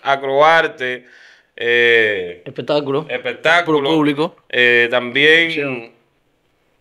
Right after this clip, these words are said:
Speaker 1: el Ministerio
Speaker 2: De
Speaker 1: de
Speaker 2: Cultura, que es el que maneja esa
Speaker 1: Cultura
Speaker 2: parte.
Speaker 1: también.
Speaker 2: Sí, sí.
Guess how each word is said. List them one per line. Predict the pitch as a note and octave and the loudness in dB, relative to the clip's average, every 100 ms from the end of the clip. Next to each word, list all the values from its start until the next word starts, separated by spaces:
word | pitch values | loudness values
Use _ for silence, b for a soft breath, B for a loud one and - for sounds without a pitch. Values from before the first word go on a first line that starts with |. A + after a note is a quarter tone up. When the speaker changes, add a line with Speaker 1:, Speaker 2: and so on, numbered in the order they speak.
| _ _ _ _ _ _ | _ _ _ _ _ _
Speaker 1:
el | A#2 | -18
Ministerio | A#2 B2+ B2 - C#3+ D#3 | -14 -12 -10 -4 -2 0
Speaker 2:
De | E3+ | 0
Speaker 1:
de | F3 | 2
Speaker 2:
Cultura, | F#3 G#3 A3+ F#3+ | 4 6 6 6
que | E3+ | 2
es | |
el | F#3 | 2
que | G3 | 2
maneja | G3 G3 | 2 2
esa | F#3+ F#3 | 2 0
Speaker 1:
Cultura | E3 E3 D3+ | 2 2 0
Speaker 2:
parte. | D3 | -6
Speaker 1:
también. | C#3 C#3+ D3 F#3 F3+ F3+ | -6 -4 2 2 2 0
Speaker 2:
Sí, | E3 D#3 B2+ | -2 -2 -2
sí. | D3 A#2+ | -6 -8